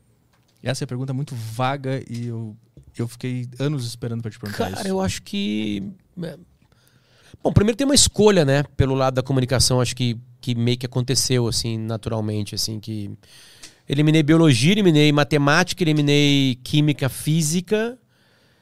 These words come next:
Speaker 2: ah, já eliminei milhares de profissões, né?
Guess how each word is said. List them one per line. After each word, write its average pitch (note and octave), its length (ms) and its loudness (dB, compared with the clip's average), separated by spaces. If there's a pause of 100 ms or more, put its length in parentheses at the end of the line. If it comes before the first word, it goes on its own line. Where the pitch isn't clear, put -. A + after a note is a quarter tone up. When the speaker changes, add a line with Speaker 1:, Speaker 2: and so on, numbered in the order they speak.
(460)
Speaker 2:
ah, D3 440 2
já C#3+ 120 4
eliminei D3+ 480 2 (640)
milhares C3+ 460 2
de - 40 -10
profissões, A#2+ 440 -2
né? G2 100 -8